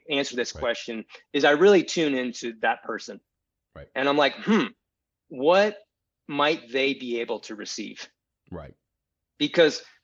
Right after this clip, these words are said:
Speaker 1: people come at, uh, spiritual truth or knowledge or, you know, it's like, what are, what are they ready to receive in this moment?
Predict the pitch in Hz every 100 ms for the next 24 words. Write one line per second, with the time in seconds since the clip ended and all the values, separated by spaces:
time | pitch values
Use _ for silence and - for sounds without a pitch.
0 | _ _ - 185 185 220 - - 170 170
1 | 170 156 131 123 123 123 _ _ _ 123
2 | 107 101 - 147 139 139 127 - - 127
3 | 120 117 - 104 107 113 123 120 113 110
4 | - _ _ 123 110 110 104 101 - _
5 | _ - 135 143 123 135 131 120 143 170
6 | 160 123 120 143 160 165 156 139 120 131
7 | 135 - 113 - 123 120 120 107 - 104
8 | 113 139 175